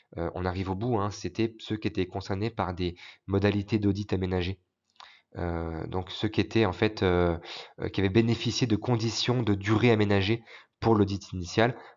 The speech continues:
donc allez vérifier les indicateurs qui n'ont pas été vérifiés. Sauf que c'est, euh, c'est un, un, en fait, alors pour moi, hein, c'est un non-sens de l'avoir mis ici,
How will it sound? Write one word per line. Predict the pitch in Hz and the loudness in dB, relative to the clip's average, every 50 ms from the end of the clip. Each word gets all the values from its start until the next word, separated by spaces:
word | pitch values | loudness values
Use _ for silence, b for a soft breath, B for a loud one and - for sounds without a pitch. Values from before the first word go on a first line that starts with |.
| _ | _
donc | - 95 92 - - | -2 -2 0 2 2
allez | 98 98 | 4 4
vérifier | 92 98 95 95 90 90 - 117 | 4 4 2 2 0 0 0 2
les | 104 98 95 95 | 2 4 2 0
indicateurs | 95 90 87 - 92 90 - 110 110 - | -2 -4 -2 -2 -2 0 0 0 -2 -2
qui | - 95 | -4 -6
n'ont | 90 85 | -6 -2
pas | 85 98 | 0 -2
été | 95 - 92 | -2 0 -2
vérifiés. | 90 87 90 87 - - - B B B B B B B B _ _ _ | -4 -4 -4 -4 -6 -10 -14 B B B B B B B B _ _ _
Sauf | - - 98 - | -4 -4 -4 -2
que | - 95 | -2 -4
c'est, | 90 - 101 98 90 | -2 0 2 2 2
euh, | 85 - - - | 2 0 -2 -8
c'est | - - - | -6 -2 0
un, | 98 90 95 - | 0 0 0 0
un, | - - - - - | -2 -2 -2 -4 -6
en | 90 | -2
fait, | 92 - 123 - - - - | 0 0 0 0 -4 -10 -2
alors | - 95 85 - | 0 0 0 0
pour | - 110 | 0 -2
moi, | 101 92 82 80 | 0 2 0 0
hein, | 82 87 B B B B B B | 0 -2 B B B B B B
c'est | - - | -2 2
un | 104 101 | 2 4
non-sens | 107 117 120 - - 135 123 120 95 | 4 4 2 2 2 2 2 2 4
de | 98 104 | 4 4
l'avoir | 101 95 98 101 101 | 4 6 6 4 4
mis | 101 101 | 2 0
ici, | 95 95 - - 113 113 127 131 | -2 -4 -2 0 2 2 2 2